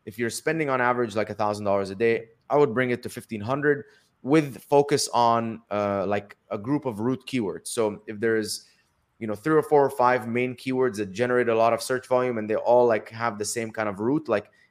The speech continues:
electrolyte powder, electrolyte supplement, like, the keyword electrolyte, I'll, like, s-, overspend a little bit on those keywords, maybe operate more of, like, a hundred percent acos or something on those keywords, leading up to the seven days prior to,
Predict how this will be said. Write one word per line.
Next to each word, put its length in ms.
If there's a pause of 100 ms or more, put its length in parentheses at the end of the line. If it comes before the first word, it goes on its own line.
electrolyte 520
powder, 360
electrolyte 440
supplement, 580 (180)
like, 100
the 60
keyword 300
electrolyte, 500 (640)
I'll, 180
like, 180
s-, 380
overspend 580
a 60
little 200
bit 120
on 140
those 200
keywords, 380
maybe 240
operate 460
more 260
of, 100
like, 200
a 80
hundred 340
percent 320
acos 340
or 60
something 340
on 140
those 180
keywords, 360 (580)
leading 400
up 280
to 440 (240)
the 80
seven 340
days 280
prior 480
to, 440